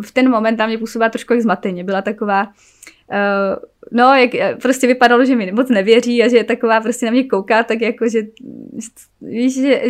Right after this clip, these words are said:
neměla jsem jako pocit úplně, že, že, no, že mi jako věří vlastně, že, že fakt jdu rodit. A, ale vzala nás teda do toho porodního pokoje,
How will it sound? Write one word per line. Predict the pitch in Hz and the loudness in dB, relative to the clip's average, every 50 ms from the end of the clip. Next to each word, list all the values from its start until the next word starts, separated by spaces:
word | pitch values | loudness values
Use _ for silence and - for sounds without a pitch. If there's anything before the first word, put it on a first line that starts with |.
| 233 226 - | -4 -4 -2
neměla | - 262 254 254 254 247 247 | -2 0 2 2 4 4 2
jsem | 262 - 262 240 | 2 2 0 0
jako | 233 240 254 247 | 0 0 -2 -2
pocit | 254 226 247 - 247 214 | 0 -2 -2 -2 -4 -6
úplně, | 226 226 - 226 226 226 233 | -6 -4 -4 -2 -2 0 0
že, | 220 226 226 220 - - - - | 0 -2 -2 -4 -10 -14 -8 -6
že, | 240 214 - - | -6 -6 -4 -2
no, | 233 247 262 269 | -2 0 0 0
že | 262 254 | 0 2
mi | 240 247 | 4 4
jako | 233 233 240 269 | 4 4 2 0
věří | 233 214 220 247 247 226 214 | 2 2 2 2 2 -2 -4
vlastně, | 208 220 233 - - 220 226 | -4 -6 -6 -6 -6 -4 -4
že, | 220 220 214 208 - | -2 -2 -4 -4 -6
že | 226 233 226 | -6 -8 -6
fakt | 220 220 214 214 | -4 -4 -4 -2
jdu | 202 233 | 0 0
rodit. | 233 190 170 180 214 254 _ _ _ _ _ _ _ _ _ _ _ _ _ _ _ _ _ _ _ _ _ - _ - | 0 0 -2 -4 -8 -10 _ _ _ _ _ _ _ _ _ _ _ _ _ _ _ _ _ _ _ _ _ -14 _ -4
A, | 208 208 202 202 196 202 202 208 208 - _ _ _ _ _ _ _ - | -2 0 0 0 0 0 -2 -4 -8 -12 _ _ _ _ _ _ _ 0
ale | 226 233 233 | 2 2 4
vzala | 233 220 226 226 226 | 4 4 4 4 4
nás | 226 220 220 220 | 2 0 -2 -2
teda | - 233 226 | -2 -2 -2
do | 214 214 | -2 0
toho | 214 233 226 | 0 0 0
porodního | 226 233 214 214 220 240 247 202 175 | 0 0 0 0 0 0 0 -2 -4
pokoje, | - - 185 190 - 240 240 240 247 247 247 | -6 -8 -6 -2 0 0 0 0 -2 -4 -6